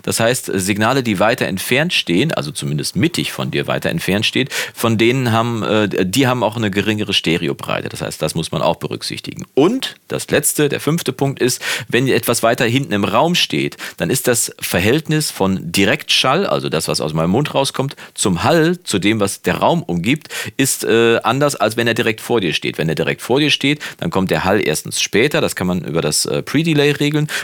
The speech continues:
und zweitens kommt weniger Hallanteil bei dir an, weil deine Ohren konzentrieren sich auf die Hauptstimme, die bei, die bei dir ankommt. Wenn es also weiter weg steht, dann hat es etwas, hat es ein geringeres Pre-Delay,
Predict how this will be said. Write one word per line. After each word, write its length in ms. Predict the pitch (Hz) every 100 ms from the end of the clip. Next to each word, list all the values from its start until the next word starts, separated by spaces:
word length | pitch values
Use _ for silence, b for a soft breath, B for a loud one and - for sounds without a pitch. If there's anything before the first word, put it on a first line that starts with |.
| 113
und 160 | 101
zweitens 460 | - 101 101 113 -
kommt 280 | 110 107 92
weniger 400 | 101 127 104 76
Hallanteil 500 | 78 76 78 - 71
bei 140 | 76 69
dir 120 | -
an, 100 | 87
weil 140 | 85 76
deine 180 | 78
Ohren 220 | - 85 95
konzentrieren 520 | 87 85 82 82 82
sich 160 | 90
auf 80 | -
die 120 | -
Hauptstimme, 480 | 82 87 - - 71
die 80 | 65
bei, 180 | - 69
die 160 | 73
bei 160 | 69 67
dir 180 | - -
ankommt. 440 | - - - - B B -
Wenn 120 | 101
es 120 | 101
also 240 | 82 82 76
weiter 320 | 73 60 71
weg 140 | 113
steht, 320 | - 156 175 B B
dann 200 | 92 85
hat 140 | 92
es 120 | 90 -
etwas, 500 | 90 - - 92 -
hat 260 | 87 95
es 180 | 82 -
ein 180 | 87 85
geringeres 460 | 85 101 95 78 -
Pre-Delay, 640 | - 143 156 147 165